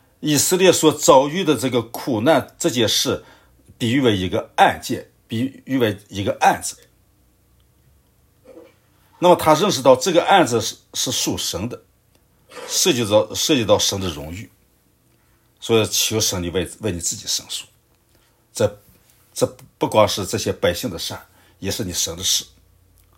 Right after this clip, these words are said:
所以我们的事就是神的事，我们是属神的。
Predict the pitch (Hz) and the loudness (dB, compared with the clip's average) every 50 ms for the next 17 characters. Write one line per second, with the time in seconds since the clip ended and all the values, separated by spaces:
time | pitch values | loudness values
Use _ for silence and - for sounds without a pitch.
0 | _ _ - - - 196 190 160 110 - - - - - - _ _ _ 123 131 | _ _ -10 -4 -2 0 0 0 0 -2 -4 -12 -20 -20 -20 _ _ _ 0 4
1 | 147 131 113 - 151 165 - - - 190 156 101 - - 95 90 - - - 82 | 6 6 6 4 0 -2 0 0 0 0 -2 -2 -4 -6 -6 -6 -6 -8 -8 -10
2 | 82 95 - - - - - _ _ _ _ _ _ _ _ _ _ _ _ _ | -8 -6 -4 -4 -4 -6 -8 _ _ _ _ _ _ _ _ _ _ _ _ _
3 | _ _ _ _ _ _ _ _ _ _ _ _ _ _ _ _ _ _ _ _ | _ _ _ _ _ _ _ _ _ _ _ _ _ _ _ _ _ _ _ _
4 | _ _ _ _ _ _ _ _ _ _ _ _ _ _ _ _ _ _ _ _ | _ _ _ _ _ _ _ _ _ _ _ _ _ _ _ _ _ _ _ _
5 | _ _ _ _ 107 123 131 123 107 - - - 101 - - - 87 98 101 - | _ _ _ _ -4 -2 -2 -2 -4 -6 -6 -6 -6 -8 -8 -8 -8 -12 -14 -16